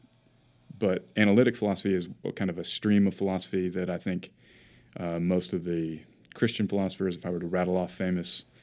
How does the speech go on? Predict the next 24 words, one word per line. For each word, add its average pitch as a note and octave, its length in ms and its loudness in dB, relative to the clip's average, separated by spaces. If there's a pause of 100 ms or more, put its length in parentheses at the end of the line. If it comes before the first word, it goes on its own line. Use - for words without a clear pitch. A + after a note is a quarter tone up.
(120)
contemporary F#2 460 0
Christian F#2+ 340 -2
philosophers, E2+ 600 -6
they F#2+ 160 4
would F#2 240 2 (440)
be F#2+ 220 4
philosophers F2+ 540 0
in F#2+ 160 4
this E2 120 0
stream, D#2+ 420 -6 (140)
analytic. E2+ 600 -4
And G2 400 4 (320)
there's G2 240 4
a F2+ 60 2
kind F#2+ 200 0
of F2+ 80 0
well-worn F#2 880 4 (800)
joke F2+ 440 2
that F2 300 -2 (200)
analytic F#2 400 4
philosophers F2 400 -4
put - 220 -6
the - 140 -10
anal F2+ 380 -2